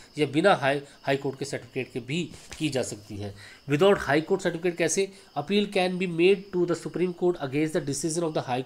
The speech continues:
Court in the following cases। ऐसे केसेस जहाँ पे हाई कोर्ट ने कोई डिसीजन दिया है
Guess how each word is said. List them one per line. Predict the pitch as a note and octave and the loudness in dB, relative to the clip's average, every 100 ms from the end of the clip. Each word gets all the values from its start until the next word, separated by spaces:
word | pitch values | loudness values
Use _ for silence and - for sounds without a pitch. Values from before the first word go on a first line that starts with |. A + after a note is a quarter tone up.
| D#3+ | -2
Court | E3 D3 | -4 -4
in | D3+ | -4
the | D#3+ D3+ | -2 0
following | C#3+ C3+ | -2 -2
cases। | A#2+ B2 A2+ - - - - | -6 -6 -10 -12 -14 -12 -2
ऐसे | C#3+ - G#3 | 0 2 0
केसेस | G3 E3+ G3+ | 0 0 -2
जहाँ | D#3+ D#3 | -2 -4
पे | D#3+ | -6
हाई | C3+ B2+ | -6 -8
कोर्ट | D3 D3 | -6 -6
ने | D#3 | -6
कोई | D#3 | -6
डिसीजन | C#3 B2+ B2+ C#3+ B2 | -8 -10 -10 -10 -6
दिया | B2 E3+ | -2 0
है | D#3 E3+ | 0 -2